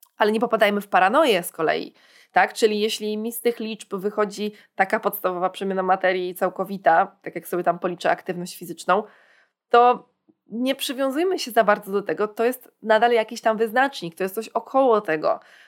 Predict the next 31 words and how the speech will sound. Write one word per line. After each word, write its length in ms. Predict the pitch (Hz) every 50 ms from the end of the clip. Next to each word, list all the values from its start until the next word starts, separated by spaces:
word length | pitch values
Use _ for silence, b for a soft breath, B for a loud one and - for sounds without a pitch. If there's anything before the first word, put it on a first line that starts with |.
| b
To 100 | _ 226
nie 140 | 226 226 240
znaczy, 360 | 233 240 262 294 294 277 254
że 120 | 220 214 220
jak 200 | 202 202 202 -
któregoś 340 | - 233 220 202 220 233 214
dnia 260 | 220 220 214 208 214
zjem 320 | 202 214 214 208 208 214 208 b b b b
o 120 | - 208
pięćset 440 | 208 - 240 233 233 226 - 220 220
kilokalorii 580 | - - 226 208 185 - 202 196 208 208 208 208
więcej, 320 | 208 208 202 208 240 220
to 80 | 220 214
nagle 440 | 214 214 208 214 220 220 226 220 208
będę 260 | 214 220 214 208 220
super 300 | - - 208 - 240 240
gruba. 520 | 226 254 294 285 214 185 143 135 - - _ _ _
Nie. 420 | 170 180 196 240 254 233 - - - b b b b b b
To 100 | - 220
nie 140 | 220 233 240
znaczy, 340 | 214 247 262 294 294 294 254
że 120 | 226 226
jak 240 | 226 214 208 190 196
zjem 240 | 185 208 214 208 -
o 80 | 208
tysiąc 320 | 208 - 214 - 220 208 -
kalorii 380 | - 202 202 202 202 202 202
mniej 240 | 202 208 214 202 190
jednego 360 | 190 190 185 190 190 175 185
dnia, 380 | 185 202 220 208 175 170 185 190 - _ _
bo 260 | _ 175 180 196 196